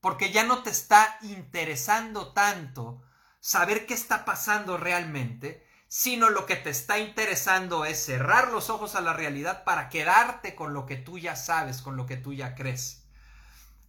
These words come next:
Eh, eh,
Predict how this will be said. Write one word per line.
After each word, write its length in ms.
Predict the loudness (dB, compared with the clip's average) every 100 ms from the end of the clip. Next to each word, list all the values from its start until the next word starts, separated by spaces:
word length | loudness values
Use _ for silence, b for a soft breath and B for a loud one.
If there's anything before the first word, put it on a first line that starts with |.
| _
Eh, 480 | 2 2 2 -8 _ _ _ _ _ _ _ _ _ _ _ _ _ _ _ _ _ _ _ _ _ _ _
eh, 200 | -16